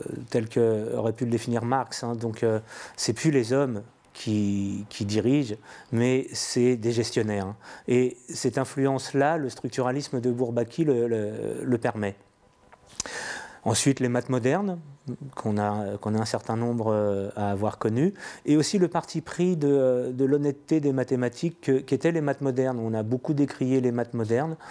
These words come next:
Euh, me semble-t-il que il y avait quand même ce parti pris de dire ce, ce dont on va parler, on va le définir d'abord. Donc ça, c'est une démarche qui a été, euh, donc, euh,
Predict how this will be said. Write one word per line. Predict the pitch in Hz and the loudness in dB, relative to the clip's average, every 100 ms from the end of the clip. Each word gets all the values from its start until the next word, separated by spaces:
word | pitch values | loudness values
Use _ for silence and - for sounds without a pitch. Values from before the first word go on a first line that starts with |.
| - - - - | -14 -14 -8 -2
Euh, | 117 117 | 0 0
me | 117 | -2
semble-t-il | - 123 120 113 165 156 | 0 2 0 2 0 2
que | 131 120 117 123 - _ _ _ _ - | 2 4 4 0 -8 _ _ _ _ 0
il | |
y | 117 | 2
avait | 135 | 2
quand | 151 127 | 2 0
même | 123 | 0
ce | - | 0
parti | 131 139 - | 0 0 -4
pris | 123 160 | -4 0
de | 139 | 2
dire | 123 127 135 | 2 0 -2
ce, | - - _ - | -4 -12 _ -16
ce | - - | -8 -2
dont | 120 147 180 | 2 2 0
on | 165 | 0
va | 143 | 0
parler, | 135 127 120 123 - | 0 -2 0 -2 -2
on | 123 | -2
va | 120 | -2
le | |
définir | 117 117 - 117 117 | 0 -2 -2 -4 -2
d'abord. | 117 101 98 101 - _ - - - - | -2 -2 -4 -6 -18 _ -20 -20 -20 -8
Donc | - - | -4 2
ça, | 175 | 2
c'est | 175 | 0
une | 147 123 | -6 -4
démarche | 120 117 123 - | -2 -2 -4 -2
qui | |
a | 110 | -2
été, | 107 117 113 | 0 0 2
euh, | 107 | 2
donc, | 101 123 120 | 0 -2 2
euh, | 120 | 0